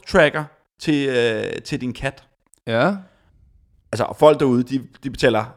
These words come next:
Speaker 1: altså absurde penge generelt for ting til deres dyr, så det skulle ikke undre mig, hvis det her, det var en succes. Det er en lille smule creepy, tænker jeg.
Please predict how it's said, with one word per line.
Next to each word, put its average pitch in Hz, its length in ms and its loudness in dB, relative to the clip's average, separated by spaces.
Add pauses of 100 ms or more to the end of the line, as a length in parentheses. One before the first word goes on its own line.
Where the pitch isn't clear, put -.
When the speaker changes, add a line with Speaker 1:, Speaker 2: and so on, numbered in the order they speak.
(160)
Speaker 1:
altså 107 160 -8
absurde 131 420 -4
penge 117 240 4
generelt 113 320 -2
for - 60 -20
ting - 160 -6
til - 100 -14
deres 101 140 -4
dyr, 123 240 -4
så - 180 -4 (120)
det 113 80 -14
skulle 160 120 2
ikke - 120 0
undre 143 220 6
mig, 135 120 0
hvis 110 120 -8
det 139 120 2
her, 135 60 4
det 135 120 -2
var 113 140 2
en 107 100 -4
succes. 117 360 -8 (320)
Det 143 60 0
er 170 40 4
en 185 60 2
lille 185 160 -2
smule 190 240 -4
creepy, 220 380 0
tænker 127 280 -2
jeg. 98 160 -10